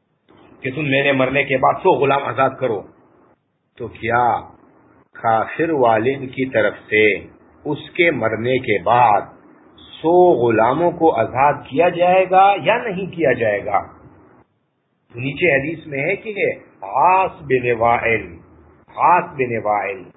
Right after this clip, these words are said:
جس نے اسلام کا زمانہ پایا تھا لیکن وہ اسلام نہیں لایا، وہ کہا کرتا تھا، "من یحیی العظام وہی رمیم"، کون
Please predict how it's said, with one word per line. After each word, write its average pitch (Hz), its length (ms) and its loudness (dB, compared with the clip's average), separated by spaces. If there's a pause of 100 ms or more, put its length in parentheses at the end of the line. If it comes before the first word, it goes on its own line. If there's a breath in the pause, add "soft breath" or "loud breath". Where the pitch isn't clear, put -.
(320)
جس - 200 -20
نے 131 200 -2
اسلام 127 280 -6
کا 151 120 2
زمانہ 113 380 -2
پایا 160 380 2
تھا 120 360 -2 (480)
لیکن 113 420 -6
وہ 117 300 0 (240)
اسلام 131 400 -4
نہیں 143 320 -4
لایا، 117 320 2 (560)
وہ - 60 -20
کہا - 320 -4
کرتا 135 360 -6
تھا، 196 200 -2
"من 156 240 -2
یحیی 175 440 2
العظام 139 520 0
وہی 131 460 0
رمیم"، 127 340 -4 (1900)
کون 226 420 4